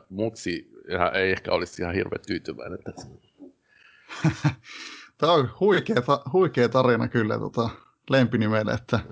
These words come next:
Speaker 2: en,
Speaker 1: Kyllä.
Speaker 2: en oo, en oo itekään kuullut vasta-, vastaavaa, että kuka, kuka Pekuksi sanoisi Petriin.
Speaker 1: <laughs> Joo, näin se vaan meni.
Speaker 2: Joo, huikeeta. Mites tota,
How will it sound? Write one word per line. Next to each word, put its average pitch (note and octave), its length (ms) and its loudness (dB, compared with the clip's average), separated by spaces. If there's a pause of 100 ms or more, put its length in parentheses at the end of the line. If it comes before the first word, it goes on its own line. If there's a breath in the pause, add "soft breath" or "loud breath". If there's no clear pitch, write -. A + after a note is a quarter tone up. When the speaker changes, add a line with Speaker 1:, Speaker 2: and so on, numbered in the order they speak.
(160)
Speaker 2:
en, C#3 80 4
Speaker 1:
Kyllä. - 140 4
Speaker 2:
en D3+ 100 4
oo, D#3 160 2 (300)
en D#3 140 4
oo E3+ 60 6
itekään C3 420 4
kuullut B2 280 4
vasta-, A#2 520 0
vastaavaa, A2+ 600 0
että B2 220 -14
kuka, A#2 480 -6 (100)
kuka B2+ 280 0
Pekuksi B2+ 460 -2
sanoisi A2 280 -4
Petriin. A#2 500 -2 (240)
Speaker 1:
<laughs> - 160 -16
Joo, G2 380 4
näin G2+ 240 4
se F#2+ 160 -2
vaan G2 160 -2
meni. F#2 240 -2 (1040)
Speaker 2:
Joo, A#2 400 2
huikeeta. D3 540 2 (360 loud breath)
Mites D3+ 360 2
tota, B2+ 640 4